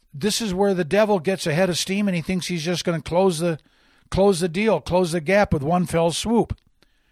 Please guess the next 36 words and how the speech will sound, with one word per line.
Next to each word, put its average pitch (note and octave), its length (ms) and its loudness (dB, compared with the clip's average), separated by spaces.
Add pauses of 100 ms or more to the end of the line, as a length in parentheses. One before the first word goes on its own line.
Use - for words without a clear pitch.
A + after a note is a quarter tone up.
(480)
If E3+ 120 -4
the F3+ 100 0
Democrats F#3 720 -2
had G#3+ 260 2
any F#3+ 180 2
brains, C#3+ 440 0
they D#3 100 4
would C3+ 220 0
back F#3 280 4
off. G3 460 4 (880)
Let F#3 240 2
Trump F#3+ 300 0
have E3 200 0
his E3 180 -2
rallies, E3+ 680 0 (640)
not F#3 300 0
give F#3 180 0
him E3+ 260 0
anything F3 440 -4
to D3 60 -6
complain E3 520 -2
about. C#3+ 420 -6 (500)
And C#3+ 100 -8
now D#3 160 2
Fox D#3+ 420 0
News F3 240 4
has B2+ 100 -4
boycotted B2+ 580 -2
him, D#3 140 -2
when, B2+ 160 -6
except A#2+ 380 -6
when C3 80 -10
they A2+ 100 -10
can A2 140 -14
slam D#3+ 380 -6
him. B2+ 140 -10